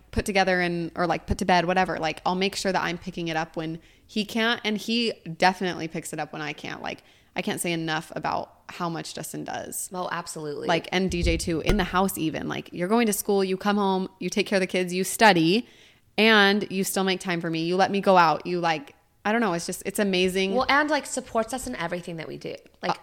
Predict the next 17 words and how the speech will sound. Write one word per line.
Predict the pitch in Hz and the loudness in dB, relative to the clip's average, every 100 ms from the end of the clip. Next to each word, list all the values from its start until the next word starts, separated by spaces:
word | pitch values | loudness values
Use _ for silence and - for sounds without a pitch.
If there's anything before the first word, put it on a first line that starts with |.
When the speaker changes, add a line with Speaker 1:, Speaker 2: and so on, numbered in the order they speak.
| - | -2
Speaker 2:
it's | 240 240 233 | -2 -2 0
literally, | 202 208 220 | 0 2 2
you | 240 | 2
guys, | 254 262 262 | 2 2 2
it | 226 | 0
is | 214 | 2
eleven | 202 180 170 | 4 4 2
o'clock | - - - | -2 -4 0
right | 170 | 0
now | 196 214 | 2 2
and | 202 | 2
we're | 180 | -2
recording | 165 160 143 | -2 -6 -6
this | 151 | -8
podcast. | 151 - - 165 - | -10 -10 -12 -12 -2
Like, | 214 | 0
Speaker 1:
Yeah. | 185 | 0